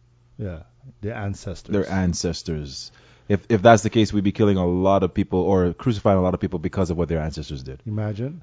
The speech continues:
Speaker 2: Imagine that.
Speaker 1: Jeez.
Speaker 2: Right? So
Speaker 1: Y'all cut it out, man.
Speaker 2: All right.
Speaker 1: But the internet is undefeated.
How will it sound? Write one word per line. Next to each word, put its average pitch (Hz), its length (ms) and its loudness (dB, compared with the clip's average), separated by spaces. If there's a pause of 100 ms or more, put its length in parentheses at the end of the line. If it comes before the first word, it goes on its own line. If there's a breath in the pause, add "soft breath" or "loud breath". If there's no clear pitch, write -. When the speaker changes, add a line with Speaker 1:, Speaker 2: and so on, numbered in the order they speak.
Speaker 2:
Imagine 85 600 -4
that. 73 240 -10
Speaker 1:
Jeez. - 440 -20 (200)
Speaker 2:
Right? 82 440 -6 (140)
So - 240 -10
Speaker 1:
Y'all 139 180 0
cut 147 140 2
it 120 80 2
out, 104 160 0
man. 92 240 -4 (200)
Speaker 2:
All 80 60 -12
right. 92 320 -4
Speaker 1:
But 123 140 4
the 123 80 4
internet 123 360 2
is 104 140 0
undefeated. 90 540 -6